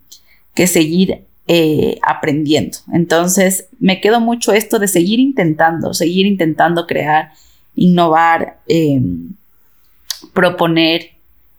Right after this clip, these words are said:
y, y aprovechar esos tiempos muertos. Los maquilladores tenemos muchos lunes o martes muertos porque de ahí se trabaja mucho como que en la mitad de la semana, fin-, fines de semana, etcétera. Pero cuando tengas tu tiempo,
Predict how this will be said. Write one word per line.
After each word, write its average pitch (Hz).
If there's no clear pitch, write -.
y, 170
y 190
aprovechar 202
esos 262
tiempos 214
muertos. 190
Los 175
maquilladores 175
tenemos 180
muchos 175
lunes 185
o 175
martes 175
muertos 165
porque -
de -
ahí 165
se -
trabaja 147
mucho 165
como 160
que 156
en 156
la 170
mitad 185
de 185
la 190
semana, 190
fin-, 170
fines 180
de 165
semana, 170
etcétera. 160
Pero 143
cuando 196
tengas 226
tu 202
tiempo, 202